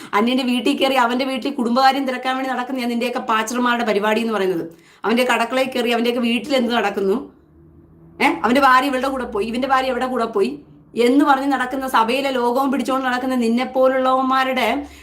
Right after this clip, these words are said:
എന്താ പറയുന്നത്, ഈ ശിഖണ്ഡി പണിയൊക്കെ നീയൊക്കെ നിർത്തിവേ.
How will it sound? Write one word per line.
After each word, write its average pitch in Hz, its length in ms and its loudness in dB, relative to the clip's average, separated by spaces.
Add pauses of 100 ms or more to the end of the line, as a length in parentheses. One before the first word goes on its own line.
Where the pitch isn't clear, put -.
(120)
എന്താ 226 140 0
പറയുന്നത്, 240 640 -2 (540)
ഈ 214 40 -2
ശിഖണ്ഡി 247 520 2
പണിയൊക്കെ 262 460 0
നീയൊക്കെ 233 320 -2
നിർത്തിവേ. 214 460 -2